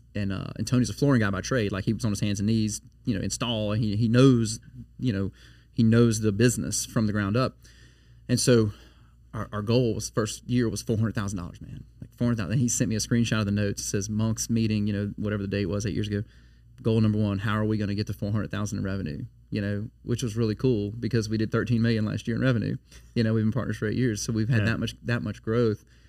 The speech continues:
Speaker 1: And so that's exciting because, 'cause Tony and I have worked together, and I've mentored him, and we've become friends. And it's been, it's very fulfilling to do that, uh, to be able to pay it forward, right? 'Cause I had people like Donnie Gyro and Bobby Waters and,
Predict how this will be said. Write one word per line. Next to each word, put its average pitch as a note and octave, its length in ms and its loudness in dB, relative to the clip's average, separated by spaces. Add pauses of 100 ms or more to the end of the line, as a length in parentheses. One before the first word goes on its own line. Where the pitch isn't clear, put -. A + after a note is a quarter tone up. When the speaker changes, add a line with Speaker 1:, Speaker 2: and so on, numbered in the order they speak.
(240)
Speaker 1:
And - 100 -2
so C#3+ 80 4
that's D3 140 4
exciting A#2 420 0
because, G#2+ 300 -4 (140)
'cause G2+ 180 -6
Tony A#2 220 0
and A2 80 0
I G#2 40 0
have G2+ 80 -4
worked G2+ 180 -4
together, G2+ 320 -4
and G2 260 -6
I've G#2+ 80 -8
mentored G2+ 340 -4
him, G2+ 220 -2
and G2 100 -4
we've G2 100 -6
become G2+ 220 -4
friends. G2 340 -6
And G2 160 -6
it's - 100 -12
been, G2+ 260 -4 (280)
it's B2 100 -4
very D3 180 4
fulfilling B2+ 460 0
to G#2 40 -2
do A2 180 -2
that, G#2 260 -2 (440)
uh, G#2 200 -4
to - 120 -6
be A#2+ 60 0
able A2 100 0
to - 40 -6
pay A#2+ 120 0
it - 80 -6
forward, G2 260 -6
right? G2+ 180 -6
'Cause - 120 -10
I B2+ 60 0
had A#2+ 100 -2
people A2 200 -4
like G#2+ 120 -4
Donnie G2+ 240 -4
Gyro G2+ 220 -6
and G2+ 80 -4
Bobby G2 180 -6
Waters G2 500 -6
and, A2 160 -8